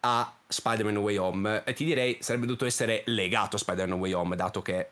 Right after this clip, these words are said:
sono molto separati come sono usciti, come sono usciti nel prodotto finale. Addirittura ha detto che era previsto un cameo del nostro Spider-Man, eh, in Doctor Strange,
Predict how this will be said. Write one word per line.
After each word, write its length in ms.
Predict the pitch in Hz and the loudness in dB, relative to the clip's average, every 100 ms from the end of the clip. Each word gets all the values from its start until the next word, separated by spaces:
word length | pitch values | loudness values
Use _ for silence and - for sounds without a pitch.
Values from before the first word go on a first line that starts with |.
| - | -10
sono 240 | - 95 | -6 -4
molto 340 | 95 98 92 95 | -2 -4 -4 -4
separati 1120 | - 95 95 90 92 98 92 92 92 92 92 | -4 -4 -4 -2 -4 -4 -4 -2 -2 -2 -2
come 180 | 90 98 | -2 -4
sono 220 | 87 92 | -2 -2
usciti, 680 | 90 - 87 - 87 87 87 82 - - - - _ | -2 -2 -4 -4 -4 -2 -2 -6 -10 -18 -20 -20 _
come 180 | 95 98 | -4 -4
sono 160 | 95 | -2
usciti 220 | 90 95 98 | -4 -2 -4
nel 80 | |
prodotto 320 | 92 95 95 95 | -2 -4 -4 -4
finale. 440 | 95 90 85 90 - - | -4 -2 -2 -4 -6 -4
Addirittura 480 | 120 160 285 311 156 | 0 2 0 2 2
ha 40 | 147 | 4
detto 260 | 143 - | 2 0
che 120 | 135 | 0
era 100 | 165 | 0
previsto 340 | 190 190 196 147 | 2 0 0 -2
un 60 | |
cameo 300 | 127 147 190 | 0 2 2
del 440 | 202 123 120 117 117 | 2 2 2 2 2
nostro 300 | 117 - 127 | 2 0 -2
Spider-Man, 760 | 120 - 117 110 120 127 135 147 156 180 - | -2 2 2 2 2 2 2 2 2 0 0
eh, 300 | 113 110 107 | 2 2 2
in 100 | 117 | 0
Doctor 320 | 131 - 127 | -2 -2 -4
Strange, 640 | - 107 98 107 120 196 | -2 0 0 0 0 -2